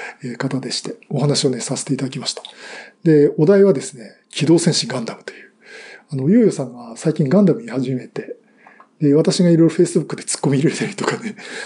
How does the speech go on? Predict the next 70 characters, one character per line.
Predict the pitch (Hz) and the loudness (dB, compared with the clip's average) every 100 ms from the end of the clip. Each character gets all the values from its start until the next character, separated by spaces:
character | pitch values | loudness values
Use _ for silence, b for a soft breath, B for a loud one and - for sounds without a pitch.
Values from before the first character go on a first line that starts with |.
| B | B
し | - | -4
て | - | -2
た | 151 | -2
と | 131 131 | -4 -6
こ | 131 | -8
に | 123 | -10
で | - | -10
す | - | -10
ね、 | - - - _ _ _ | -12 -16 -20 _ _ _
じ | - 120 | -12 -10
ゃ | |
あ、 | - - - | -10 -16 -12
ち | - | -12
ょ | |
っ | - | -12
と | |
木 | - | -10
澤 | 127 143 | -4 -2
さ | 147 | 0
ん | 131 131 120 | 0 -2 -2
番 | 143 | 0
組 | 151 147 | 2 2
出 | 151 | 2
て | - | -2
く | - | -8
だ | 131 | -4
さ | 151 | -2
い | 127 | -2
よ | 117 | -6
っ | - _ - | -16 _ -14
て | 120 | -12
い | |
う | - | -8
話 | 143 - 139 | -6 -4 -4
を | - _ b b b b b b _ | -8 _ b b b b b b _
し | - | -6
て | - | -2
て、 | 147 160 156 - _ b b b b - | 0 2 0 -2 _ b b b b -2
え | |
ー、 | 143 143 120 | 0 2 2
前 | 170 | 2
日 | 165 - | 2 2
に | 156 | 2
「明 | 135 | 2
日 | - | 2
ど | 180 | 4
う | 147 | 4
で | |
す | 120 - | 2 -2
か？」 | |
っ | 147 | -4
て | 131 | -8
言 | |
わ | 117 | -10
れ | 120 | -6
て、 | 135 | -4
「い | |
や、 | 147 | -4
こ | - - | -4 0
う | 160 | 2
い | |
う | |
時 | 196 - | 2 -2
は | 123 | -6
も | |
う | |
勢 | 120 104 - 220 | -8 -10 2 4
い | 190 | 4
で | |
ね、 | - | -2